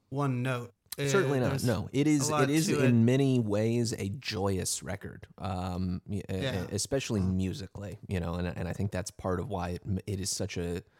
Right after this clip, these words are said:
Speaker 2: e-, still even today is, is, is something that I'm chewing on and gnawing on and, and wrestling with. Just the way that this music sounds is so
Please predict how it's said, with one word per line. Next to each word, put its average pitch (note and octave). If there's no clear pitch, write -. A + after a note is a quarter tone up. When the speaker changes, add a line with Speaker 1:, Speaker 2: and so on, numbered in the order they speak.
Speaker 2:
e-, B2+
still A2+
even G2+
today F2
is, G2+
is, F#2+
is G2+
something F#2+
that F#2
I'm F2+
chewing F#2+
on F2+
and F#2
gnawing G2
on G#2
and, G#2+
and F#2+
wrestling F2+
with. F#2+
Just G2+
the G2
way F#2+
that G#2
this -
music G2
sounds F#2
is F#2
so F#2+